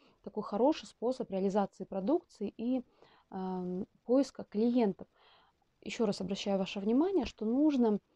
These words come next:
если человек у вас всё-таки приобрёл какой-то товар,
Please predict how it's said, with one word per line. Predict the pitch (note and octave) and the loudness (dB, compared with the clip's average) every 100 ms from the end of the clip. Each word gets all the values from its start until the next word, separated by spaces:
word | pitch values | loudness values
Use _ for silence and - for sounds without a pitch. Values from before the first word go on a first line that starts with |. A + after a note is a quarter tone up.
| _ _ _ _ _ - | _ _ _ _ _ -6
если | A3+ A3 | -4 -4
человек | G#3 A#3 A3+ G#3+ | -4 2 2 2
у | |
вас | G3 | -6
всё-таки | - G3 - - | -8 -12 -12 -14
приобрёл | - G3 F#3+ G#3 | -4 0 4 2
какой-то | - - F#3 _ | 2 -14 -14 _
товар, | G3 G3+ D4 | -6 -2 -2